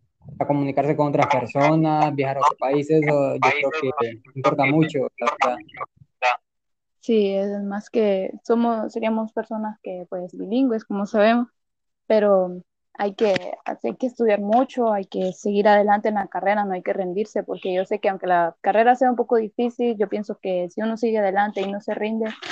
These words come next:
Speaker 2: pronto va a lograr nuevos objetivos y nuevas expectativas. Eh, pronto llegaremos donde no imaginamos que llegaríamos, y eso es muy importante, la verdad. Yo quiero, quiero terminar bien, quiero aprender el inglés,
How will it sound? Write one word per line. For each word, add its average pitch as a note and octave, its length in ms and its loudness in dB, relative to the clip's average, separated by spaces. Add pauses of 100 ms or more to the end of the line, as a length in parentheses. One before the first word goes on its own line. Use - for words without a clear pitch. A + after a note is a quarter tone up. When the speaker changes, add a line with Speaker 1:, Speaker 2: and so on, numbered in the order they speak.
Speaker 2:
pronto A#3 320 4
va G#3 120 8
a G3+ 40 6
lograr G3 320 4
nuevos G3 300 -4
objetivos G#3 840 -4
y F#3+ 320 -4 (260)
nuevas G3+ 300 -4
expectativas. G#3+ 720 -2 (480)
Eh, G3+ 440 -2
pronto A3 240 2
llegaremos G#3+ 500 4
donde G3 240 0
no G3+ 140 0
imaginamos A#3 640 2
que G#3 100 -2
llegaríamos, A#3 760 -2
y F#3+ 300 -4
eso G3 160 -6
es A#3 80 2
muy A3 160 0
importante, F#3 460 -6
la F3 100 -4
verdad. F#3 300 -6 (100)
Yo A3 540 0
quiero, G3 400 -2 (340)
quiero A3 220 4
terminar G#3 380 2
bien, B3 340 0
quiero A3 240 2
aprender G3 320 -2
el F3 100 -2
inglés, G#3 480 -2